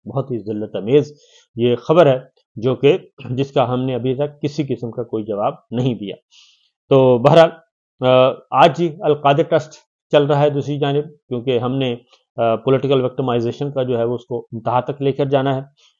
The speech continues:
अलकायदा ट्रस्ट चल रहा है और आज बुशरा बीबी को भी बनीगाला जेल से अडयाला जेल ले जाया गया और, अ, एहतसाब अदालत के जज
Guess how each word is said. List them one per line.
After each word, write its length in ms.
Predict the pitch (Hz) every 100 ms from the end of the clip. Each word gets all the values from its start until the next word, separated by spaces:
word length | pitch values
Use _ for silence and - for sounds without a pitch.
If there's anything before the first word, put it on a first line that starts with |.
| _ -
अलकायदा 420 | 123 120 139 151
ट्रस्ट 260 | 160 147
चल 180 | 165 147
रहा 140 | 151 139
है 280 | 143 147 -
और 380 | 120 117 117 -
आज 260 | 120 123 120 131
बुशरा 560 | 123 117 107 113 131
बीबी 320 | 123 131 143 - -
को 160 | 127
भी 300 | 120 135 139 _ _ -
बनीगाला 460 | 113 131 127 127 131
जेल 260 | 120 131 127
से 200 | 127 127 123 -
अडयाला 260 | 107 110 120
जेल 180 | 127
ले 120 | 131 127
जाया 220 | 127 127
गया 240 | 127 131 143 _ _ -
और, 300 | 110 107 107 110 _ -
अ, 40 |
एहतसाब 640 | 107 104 90 - - 127 120
अदालत 280 | 123 127 117
के 60 | 117
जज 480 | 123 127 - 110